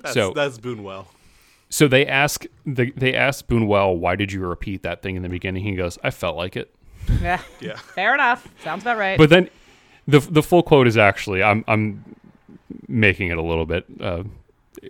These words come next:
Speaker 2: exaggerated, 'cause he does say, "I felt like it. It has a hypnotic effect."
Speaker 1: Yeah.
Speaker 3: Well, yeah, that's
Speaker 1: And
Speaker 3: true.
Speaker 1: y-
Speaker 3: Um, it definitely,
Speaker 2: Yeah.
Speaker 3: like, makes everything feel just a little bit askew, which is, a, you know, I, I'm all for
Speaker 2: Mm-hmm.
Speaker 3: vibe setting. That's fine.
Speaker 2: Yeah, yeah. This movie is full of vibes.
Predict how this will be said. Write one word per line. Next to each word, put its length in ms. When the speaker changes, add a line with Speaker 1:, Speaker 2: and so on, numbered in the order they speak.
Speaker 2:
exaggerated, 540
'cause 120
he 80
does 160
say, 180
"I 120
felt 240
like 240
it. 140
It 180
has 220
a 60
hypnotic 560
effect." 460
Speaker 1:
Yeah. 140
Speaker 3:
Well, 100
yeah, 140
that's 180
Speaker 1:
And 100
Speaker 3:
true. 120
Speaker 1:
y- 80
Speaker 3:
Um, 320
it 140
definitely, 360
Speaker 2:
Yeah. 160
Speaker 3:
like, 140
makes 240
everything 340
feel 220
just 120
a 40
little 200
bit 140
askew, 540
which 180
is, 140
a, 80
you 200
know, 200
I, 100
I'm 160
all 120
for 140
Speaker 2:
Mm-hmm. 100
Speaker 3:
vibe 220
setting. 280
That's 180
fine. 340
Speaker 2:
Yeah, 360
yeah. 240
This 180
movie 340
is 140
full 200
of 80
vibes. 440